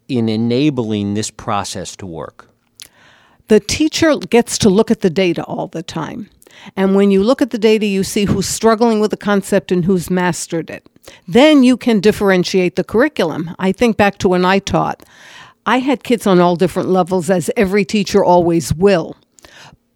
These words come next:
Speaker 2: But for me to try to differentiate meant I would have to go home and figure out thirty different lessons in different books on different pages. That's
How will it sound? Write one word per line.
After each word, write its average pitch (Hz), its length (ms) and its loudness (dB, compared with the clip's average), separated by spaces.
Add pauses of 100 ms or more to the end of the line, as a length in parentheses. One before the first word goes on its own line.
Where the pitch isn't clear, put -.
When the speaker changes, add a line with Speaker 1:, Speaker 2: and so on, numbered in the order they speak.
(240)
Speaker 2:
But 226 240 2
for 226 160 2
me 262 240 6
to - 160 -8
try 247 240 0
to 196 120 4
differentiate 190 920 2
meant 196 280 2 (100)
I 208 140 2
would 220 220 4
have 208 220 -2
to 220 80 2
go 190 200 2
home 202 300 2
and 180 180 2
figure 202 360 0
out 196 180 2
thirty 233 480 2
different 196 500 0
lessons 185 640 2
in 175 280 2
different 202 440 -2
books - 300 -2
on 185 180 2
different 208 380 -2
pages. 196 540 -2 (400)
That's - 240 0